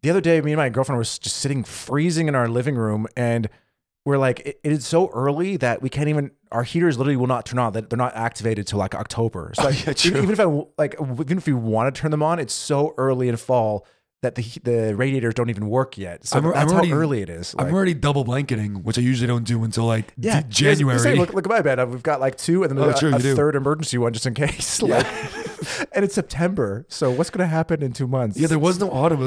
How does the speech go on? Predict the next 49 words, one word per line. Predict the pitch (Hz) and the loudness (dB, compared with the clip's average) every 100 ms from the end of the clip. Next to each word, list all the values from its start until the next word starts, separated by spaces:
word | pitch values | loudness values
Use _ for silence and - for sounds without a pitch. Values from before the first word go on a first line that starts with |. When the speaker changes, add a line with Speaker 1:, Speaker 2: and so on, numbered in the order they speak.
| 190 | 0
Speaker 2:
It | |
was, | 147 | 0
like, | 165 123 | 0 -2
really | 127 202 208 | 0 0 2
nice | 151 143 139 | 2 2 2
summer, | 127 120 160 170 - | 0 0 0 -2 -4
like, | 117 - | -6 -4
thirty | - 131 127 | -2 0 0
degrees, | 117 117 139 170 - _ _ _ _ _ - | 0 2 2 0 -6 _ _ _ _ _ -4
and | 135 139 | -2 0
then, | 170 185 | 0 2
like, | 170 151 117 - _ _ | 2 2 -2 -14 _ _
I | - | -2
don't | 143 170 | 0 2
know, | 143 | 2
autumn | 135 135 147 139 | 2 0 0 0
came | 120 123 120 120 | 0 0 0 -2
and | 120 | -2
it's, | 127 | -2
like, | 120 | -4
kicked | 156 - | -4 -2
down | 139 127 | -2 -2
the | |
door | 120 139 131 | -2 0 0
and | 123 | -2
was | 113 | -2
like, | 117 113 - _ _ - | -2 -2 -6 _ _ -4
"Fuck | 170 165 | -2 0
you, | 185 170 | 2 2
I'm | 147 | 0
here," | 120 190 151 143 117 _ _ _ _ - | 0 2 2 2 -2 _ _ _ _ -4
for, | 151 | 0
like, | 139 - | 0 0
a | 147 | 0
week, | 120 139 131 - | 0 0 0 -4
Speaker 1:
<laughs> | - 123 - - - | -4 -8 -8 -18 -8
Speaker 2:
and | 151 | -2
then | 156 | 0
winter | 147 156 151 | 2 0 0
came | 139 139 | 0 0
and | |
was | 135 | 0
like, | 131 123 | -2 -2
"Get | 113 139 | 0 2
outta | 135 131 | 2 2
here, | 123 127 | 2 0
it's | 123 | 0
my | 123 131 | 0 0
turn," | 120 120 120 117 | 0 0 0 -2